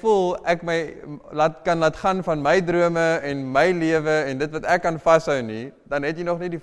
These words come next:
volheid van Christus ontdek nie. So moenie dan fokus op, "Ek kry nie laat gaan nie," fokus meer op wie God is, want as jy hom sien in sy volheid en sy grootheid, dan gaan jy wil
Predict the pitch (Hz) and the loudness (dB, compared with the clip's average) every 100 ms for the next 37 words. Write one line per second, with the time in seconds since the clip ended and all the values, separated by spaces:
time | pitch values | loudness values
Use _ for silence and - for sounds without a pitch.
0 | - 196 156 127 - 147 151 196 - 143 | -6 -2 0 -2 -6 -10 -6 -6 -6 -8
1 | 120 101 92 92 - - - _ 151 156 | -10 -10 -8 -10 -12 -20 -20 _ -10 -6
2 | 214 208 196 - 196 185 180 165 151 - | -2 0 0 0 0 2 -2 0 -4 -2
3 | 160 185 185 185 156 139 - 180 135 110 | -4 0 -2 0 0 -2 2 0 0 -6
4 | 139 - _ - _ 185 180 175 147 156 | -10 -16 _ -20 _ -4 -2 -4 -6 -2
5 | 175 147 131 143 196 202 202 120 131 135 | 0 0 -2 -4 -2 -2 -2 -6 -6 -10
6 | 135 139 139 - 135 143 226 - 175 160 | -10 -8 -10 -8 -4 -2 -2 -4 -6 -6
7 | 151 196 190 185 165 151 143 170 170 185 | 0 0 0 -2 -2 -2 -4 -4 -4 -2
8 | 180 175 127 127 127 156 185 185 160 147 | -4 0 -2 -2 -2 -4 -2 -4 -2 -2
9 | 147 123 170 208 208 185 156 147 | -2 0 2 4 4 2 0 -6